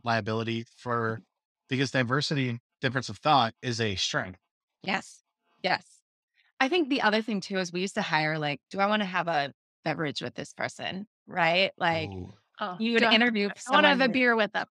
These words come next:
Speaker 3: Yeah.
Speaker 2: Right, right. "Do I wanna have a beer?"
Speaker 3: Yeah.
Speaker 2: Um, and, and that's hiring people just like you, right?
Speaker 3: Yeah.
Speaker 2: So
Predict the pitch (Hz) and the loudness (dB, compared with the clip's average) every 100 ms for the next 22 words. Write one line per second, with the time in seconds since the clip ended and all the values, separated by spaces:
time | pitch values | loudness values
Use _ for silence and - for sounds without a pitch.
0 | _ 226 233 302 - 190 - 359 392 - | _ 2 4 6 4 -2 2 4 4 2
1 | - 240 262 294 320 247 302 381 - - | -2 4 4 6 2 2 2 2 0 -10
2 | _ _ _ _ 240 233 208 185 170 170 | _ _ _ _ 0 2 4 2 -2 -12
3 | - _ 262 262 247 - 254 226 202 - | -16 _ 2 2 2 2 2 2 -4 -10
4 | _ _ _ _ _ _ - 233 240 262 | _ _ _ _ _ _ 2 6 6 4
5 | - - 240 240 233 220 233 214 226 226 | -4 -2 2 4 2 0 -2 -2 0 0
6 | 190 254 277 - _ _ _ _ 196 196 | 0 0 0 -2 _ _ _ _ 0 2
7 | 233 277 349 - _ _ _ 240 214 202 | 2 -2 -6 -8 _ _ _ 4 4 0